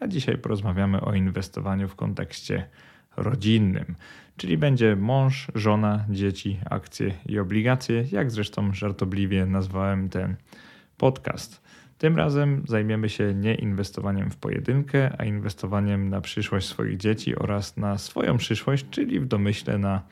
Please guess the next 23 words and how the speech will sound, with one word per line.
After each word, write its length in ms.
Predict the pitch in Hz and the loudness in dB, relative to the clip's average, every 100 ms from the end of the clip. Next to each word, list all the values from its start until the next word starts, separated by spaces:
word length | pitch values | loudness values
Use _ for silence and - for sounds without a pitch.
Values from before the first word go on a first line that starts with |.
| _ _ | _ _
emeryturę. 680 | - 120 117 135 120 98 - - - - _ | -2 4 4 4 2 0 -2 -8 -18 -20 _
Jeżeli 260 | - 113 139 | 2 4 6
założyłeś 600 | 139 143 143 156 151 135 | 6 6 4 4 4 2
lub 120 | 127 | 0
założyłaś 480 | 107 101 98 107 110 | 2 2 2 2 2
niedawno 360 | 104 95 98 98 | 2 4 4 2
rodzinę, 540 | 98 92 95 98 98 95 | 2 2 4 6 4 2
planujesz 420 | 95 101 123 131 | -2 2 4 2
dzieci 460 | 107 101 92 - - _ | 2 2 2 -2 -10 _
i 200 | 147 110 | -2 0
zastanawiasz 600 | 95 95 - 101 95 98 | 2 0 0 0 2 0
się, 140 | - 107 | -2 -4
jak 160 | 104 | -2
możliwie 360 | 101 98 104 98 | -2 0 0 0
prosto 500 | - 117 123 131 113 | 2 2 2 2 0
i 80 | 107 | 0
zyskownie 840 | 95 95 - - 113 107 101 95 | -2 -4 -4 -2 0 0 2 2
inwestować 680 | - 101 98 - 110 107 95 | 0 -2 -4 -2 -2 0 -2
na 120 | 98 | 0
ich 180 | 117 113 | 0 0
i 60 | 98 | -2
swoją 360 | - 101 92 | -2 0 0
przyszłość, 600 | 92 - - 135 139 - | -2 -6 0 0 0 -4